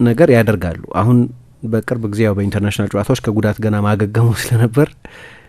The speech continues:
ጥሪ አላደረሱለትም። ግን የእንግሊዝ ጋዜጦችን እንኳ ብታይ ሰሞኑን «እንዴ እና አሁን መጥቶ ሞርጋን ሮጀርስን ሊያስቀምጥ ነው?» ማለት ጀምረዋል የእንግሊዝ ብዙሃን መገናኛዎች። እና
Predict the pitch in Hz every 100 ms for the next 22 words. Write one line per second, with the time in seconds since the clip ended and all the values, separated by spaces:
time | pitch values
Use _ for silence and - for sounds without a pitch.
0 | - _ 113 135 151 110 101 87 - 92
1 | - 123 151 170 180 123 113 - 101 101
2 | 107 101 101 - 101 95 98 90 98 -
3 | 107 131 202 - _ _ 92 101 156 120
4 | 131 113 113 113 - 123 113 110 110 113
5 | 113 117 120 131 120 - 120 123 139 175
6 | _ _ _ _ _ _ _ _ - -
7 | _ 110 113 113 110 104 92 82 87 92
8 | 90 90 87 87 85 85 82 85 82 80
9 | 76 - 117